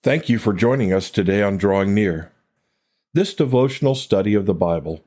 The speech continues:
is designed to encourage us to draw near to God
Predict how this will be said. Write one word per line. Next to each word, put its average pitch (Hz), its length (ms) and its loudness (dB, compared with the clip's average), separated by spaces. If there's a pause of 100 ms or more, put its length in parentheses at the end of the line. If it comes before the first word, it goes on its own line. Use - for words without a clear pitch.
(400)
is 107 160 0
designed 113 500 0
to 165 140 2
encourage 113 520 0
us 87 200 0
to - 120 -4
draw 92 280 2
near 90 240 2
to - 80 0
God 85 400 -2